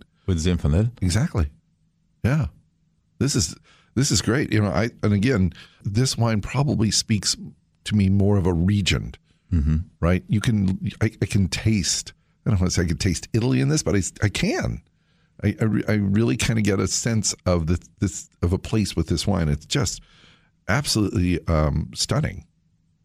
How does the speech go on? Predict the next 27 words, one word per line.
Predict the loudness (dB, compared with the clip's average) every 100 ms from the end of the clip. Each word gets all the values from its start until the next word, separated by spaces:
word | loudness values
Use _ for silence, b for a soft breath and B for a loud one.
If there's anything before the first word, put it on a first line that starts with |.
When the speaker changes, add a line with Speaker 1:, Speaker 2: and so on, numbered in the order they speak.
| -2
Speaker 2:
in | 2 4 4 2 -2 _ _ -4
a, | 0 2 2 0 B B B B -6
uh, | -4 -4 -10 -12
powerful, | -4 0 0 0 0 0 -2 b b b b _ -4
uh, | -2 0 -2 -4 -10 -18
yet | -8 0 2 2 0 -8 _ _ _ -12 -2
balanced | 0 2 0 0 -2 -6 _
and, | 0 2 2 0 -4 _ _ -20 -18 -6
and | 0
I | 0
kinda | 0 -2 2
wanna | 2 2
use | 2 2 2
the | 0
word | 0 -2 -4
elegant. | -2 0 0 -2 -8 _ _ _ _ _ _ -16 B B B
Speaker 1:
I | -2
think, | 0 2 2 2
Speaker 2:
You | 2
know, | 4
Speaker 1:
uh, | 4 4 2
Speaker 2:
it's | 0 -4
bordering | -2 0 2 2 2
on | 2
that | 2 -2
sort | -4 -2 0
of | 2 0 -4